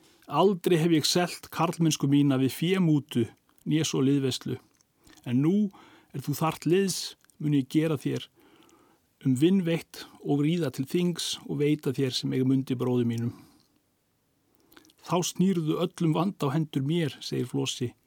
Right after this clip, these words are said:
„en þó var mér slíks að þér von.“ Síðan fór Flosi til Krossavíkur. Þorkell Geitisson var vin Flosa mikill áður. Flosi segir honum erindi sitt. Þorkell hvað það skylt vera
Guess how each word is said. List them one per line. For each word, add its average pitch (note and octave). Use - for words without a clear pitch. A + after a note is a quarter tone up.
„en B2
þó D#3
var C#3+
mér B2+
slíks -
að C3+
þér B2+
von.“ A#2+
Síðan A3+
fór F#3
Flosi F#3+
til D#3
Krossavíkur. D#3
Þorkell E3
Geitisson F3
var D3
vin D#3+
Flosa D3
mikill C#3
áður. C#3
Flosi D#3
segir D#3
honum C#3
erindi C#3+
sitt. -
Þorkell D#3
hvað D3+
það D3
skylt -
vera C3+